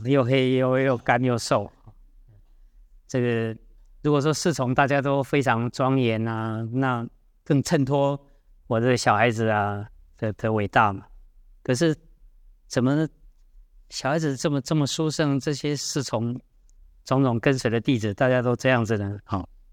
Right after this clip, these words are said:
他觉得不够出色，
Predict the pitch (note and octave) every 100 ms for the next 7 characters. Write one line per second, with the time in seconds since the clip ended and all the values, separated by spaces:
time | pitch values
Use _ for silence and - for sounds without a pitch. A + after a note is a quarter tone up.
0 | - _ - _ - _ A#2 G#2+ A#2 A2
1 | G#2 G2+ G#2 - - - - - - -
2 | - - _ - A#2 C3+ A2+ - C3+ A#2
3 | - -